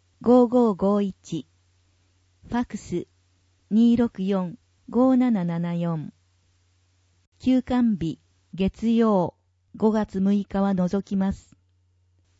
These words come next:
オープンプラザシアター。紙芝居祭りだわっしょい。大人から子供まで。癒され楽しむ紙芝居。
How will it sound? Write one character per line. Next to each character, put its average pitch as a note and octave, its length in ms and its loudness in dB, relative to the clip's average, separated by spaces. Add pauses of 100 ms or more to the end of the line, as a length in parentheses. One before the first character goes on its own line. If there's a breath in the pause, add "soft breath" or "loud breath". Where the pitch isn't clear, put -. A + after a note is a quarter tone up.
(920)
オ A3+ 160 4
ー - 20 -2
プ A#3+ 180 4
ン A3+ 100 4
プ A#3 100 -6
ラ A3+ 160 2
ザ A3 140 0
シ A3 220 -2
ア G3+ 120 0
タ E3 480 -2
ー。 - 40 -20 (800)
紙 G3+ 240 2
芝 A3+ 340 -2
居 A#3 100 -2
祭 A3+ 380 -2
り E3+ 40 -2
だ D#3 140 -4
わ E3 140 -4
っ - 20 -2
し - 280 -8
ょ E3+ 60 0
い。 D3 160 -6 (840)
大 F#3 120 0
人 A#3 300 2
か A3 180 -4
ら G#3+ 160 -2
子 F3 160 -2
供 G#3 240 4
ま G3+ 180 2
で。 E3+ 220 -6 (800)
癒 F#3+ 260 2
さ G3 220 -4
れ F3 220 0
楽 G#3+ 260 2
し A3+ 180 -2
む G3+ 120 4
紙 F3+ 280 0
芝 F#3 360 -4
居。 D#3 160 -6